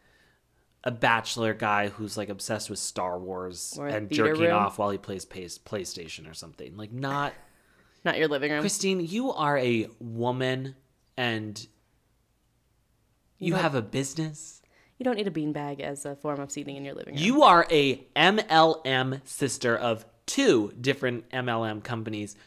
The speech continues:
Speaker 1: You cannot have a love sack. You are more of a businesswoman than that.
Speaker 2: I
Speaker 1: Come
Speaker 2: hope
Speaker 1: on.
Speaker 2: in her new million dollar condo, she's got a better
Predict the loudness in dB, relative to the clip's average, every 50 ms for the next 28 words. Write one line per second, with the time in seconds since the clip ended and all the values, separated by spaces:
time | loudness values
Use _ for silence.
0 | _ _ _ _ -12 -6 -2 0 2 0 0 -2 -4 -4 -2 0 0 2 2 0
1 | 0 -2 -2 -2 -2 0 -2 0 2 2 2 2 0 -2 -4 -4 -4 -6 -6 -2
2 | 2 4 4 6 4 4 2 2 2 0 -2 -2 0 2 2 2 2 0 -6 -8
3 | -6 -8 -8 -8 -8 -8 -10 -10 -12 -16 -20 _ -14 -12 -12 -10 -10 -12 -16 -16
4 | -16 -16 -18 -16 -10 -6 -2 0 0 0 0 0 -2 -2 0 0 -2 -2 -2 -2
5 | -2 -2 -2 -4 -4 -6 -8 -10 -8 -8 -6 -6 -6 -6 -6 -6 -6 -6 -6 -8
6 | -10 -12 -14 -12 -12 -12 -12 -10 -12 -12 -12 -10 -10 -10 -10 -10 -8 -8 -8 -6
7 | -6 -4 -4 -4 -6 -8 -12